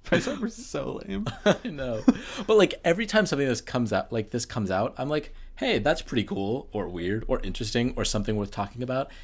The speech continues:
Speaker 2: And the M L B is like, "Nope, we don't allow that."
Speaker 1: Okay, so I don't think that we can stress enough how little this has an effect on the actual competition of baseball. Like, the cleats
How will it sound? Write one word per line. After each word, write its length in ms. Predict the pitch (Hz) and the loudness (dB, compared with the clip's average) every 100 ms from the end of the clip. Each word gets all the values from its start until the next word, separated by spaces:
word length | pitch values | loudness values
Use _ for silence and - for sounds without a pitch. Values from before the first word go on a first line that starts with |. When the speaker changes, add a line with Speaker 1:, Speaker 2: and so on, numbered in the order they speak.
| - | -6
Speaker 2:
And 120 | 135 139 | 2 4
the 100 | 147 | 4
M 140 | 165 | 2
L 60 | 147 | 4
B 260 | 214 160 | 6 8
is 260 | 143 127 117 | 6 4 4
like, 300 | 107 98 - - - | 4 2 -4 -20 -10
"Nope, 420 | 92 95 131 - - | -2 2 2 2 -12
we 200 | 110 101 | -6 2
don't 260 | 113 127 - | 4 4 4
allow 260 | 113 95 87 | 4 4 2
that." 220 | 82 80 - - | -2 -8 -12 2
Speaker 1:
Okay, 180 | - 160 | 6 6
so 260 | 135 123 - - - - | 4 0 -4 -16 -18 0
I 140 | 139 | 0
don't 160 | 175 185 | 2 -2
think 160 | 160 | -2
that 120 | 135 | -2
we 100 | 127 | 0
can 120 | 120 113 | 0 0
stress 300 | - 120 - | 0 0 0
enough 480 | 113 107 120 - - - - - | -2 0 -2 -6 -18 -20 -20 -20
how 580 | - 110 104 104 107 - - - - | 0 4 4 2 -2 -6 -16 -18 -10
little 560 | 127 117 120 131 139 123 | -4 0 2 4 4 2
this 220 | 117 - | 0 0
has 280 | 117 107 - | 0 0 0
an 180 | 123 | -2
effect 420 | 113 - 110 - - | -2 0 -2 -2 -4
on 100 | 113 | -4
the 60 | - | -2
actual 340 | 107 110 113 | -4 -4 -4
competition 540 | - 104 101 113 120 123 | -2 -4 -2 -2 -4 -4
of 80 | |
baseball. 440 | 101 113 175 185 202 - - - | -4 -4 0 -2 -4 -12 -10 -8
Like, 140 | - | -4
the 80 | - | -4
cleats 580 | - - 143 - - | -4 0 0 -2 -12